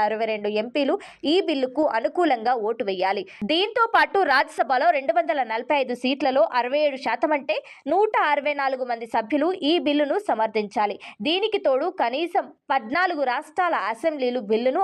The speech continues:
ఆమోదించాల్సిన అవసరం ఉంది. అయితే లోక్సభలో ఎన్డీఏకు రెండు వందల తొంభై మూడు మంది ఎంపీల మద్దతు ఉంటే ఇండియా కూటమికి రెండు వందల ముప్పై ఐదు మంది ఎంపీలున్నారు. అయినా సరే బిల్ పాస్ అవుతుందనే ధీమాతో ఉంది ఎన్డీఏ సర్కార్. అన్నీ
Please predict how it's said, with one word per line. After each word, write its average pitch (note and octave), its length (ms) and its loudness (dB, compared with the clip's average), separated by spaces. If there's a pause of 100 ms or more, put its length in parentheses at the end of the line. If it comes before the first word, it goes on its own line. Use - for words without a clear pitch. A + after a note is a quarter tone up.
(140)
ఆమోదించాల్సిన A#3+ 720 -2 (120)
అవసరం A3+ 420 0
ఉంది. G3+ 160 -4 (320)
అయితే F#4+ 200 0 (100)
లోక్సభలో D#4+ 560 2 (200)
ఎన్డీఏకు D4 520 2 (120)
రెండు B3+ 220 0
వందల D4 160 0 (180)
తొంభై A#3 280 2
మూడు B3 200 0
మంది A3 160 -2 (140)
ఎంపీల D#4 280 -2 (140)
మద్దతు B3+ 280 0 (100)
ఉంటే A#3+ 200 -4 (360)
ఇండియా F#4 280 2 (120)
కూటమికి C#4 520 0
రెండు B3 240 -2
వందల C#4 220 0 (120)
ముప్పై G#3 260 -2 (100)
ఐదు B3 180 -2
మంది A3 160 -2 (120)
ఎంపీలున్నారు. G#3+ 640 0 (300)
అయినా F#4 220 0 (100)
సరే C#4 180 2 (140)
బిల్ C#4 160 2 (100)
పాస్ C#4+ 220 0 (100)
అవుతుందనే A#3 480 0 (100)
ధీమాతో B3+ 420 0 (100)
ఉంది A3+ 200 -2 (180)
ఎన్డీఏ C#4 340 0 (100)
సర్కార్. G3 320 -2 (360)
అన్నీ F4 260 -2